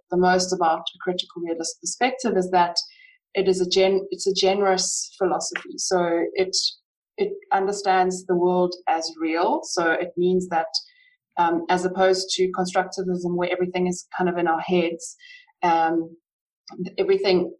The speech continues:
is real and has its own kind of identity. Um, but then, and where it's different to positivism is that it says our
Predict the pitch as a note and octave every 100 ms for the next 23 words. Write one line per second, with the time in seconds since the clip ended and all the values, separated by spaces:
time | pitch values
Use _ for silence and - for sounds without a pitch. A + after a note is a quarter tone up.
0 | - G3+ F3+ F3+ F3+ F#3 F3 F#3 E3+ E3
1 | - - E3 E3 E3+ - E3+ E3 D#3 D#3+
2 | E3+ F3 - - D#3+ F#3 F#3+ E3+ E3 E3
3 | E3 _ _ - F#3 F3 G#3+ - - F3+
4 | F3 E3+ - F3+ F3+ - _ - F3+ F3
5 | - G3 G3 F3+ - A3+ A#3+ A#3 F#3 F3
6 | E3+ E3+ E3+ E3+ F3+ F3 - F3 F3